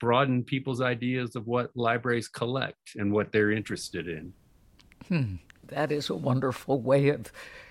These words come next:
Speaker 2: your reaching out to a larger audience. Tell us about the interactive section of the exhibition, please.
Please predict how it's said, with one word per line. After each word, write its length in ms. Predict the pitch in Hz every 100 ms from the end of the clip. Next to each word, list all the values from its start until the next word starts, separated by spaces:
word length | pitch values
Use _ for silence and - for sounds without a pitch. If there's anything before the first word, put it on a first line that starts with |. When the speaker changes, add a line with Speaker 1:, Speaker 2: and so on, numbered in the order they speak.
| - -
Speaker 2:
your 280 | 147 143
reaching 680 | 120 123 139 - - 135 123
out 360 | 127 127 131 - - -
to 520 | - - 123 117 113 - - _
a 60 | 120
larger 880 | 110 123 120 113 - 156 120 113 - _ _
audience. 640 | - 202 - 127 - - - - - - - - - - - - - - -
Tell 240 | - 226 294
us 220 | 330 -
about 680 | 294 - 120 156 180 - -
the 320 | 175 175 - _
interactive 1080 | 147 175 - 165 147 123 170 - - 131 107
section 920 | - - 117 113 - - 127 123 113
of 220 | 110 110 95
the 140 | 110
exhibition, 1000 | 104 98 - 104 90 101 - - 113 107 -
please. 560 | - 110 - - -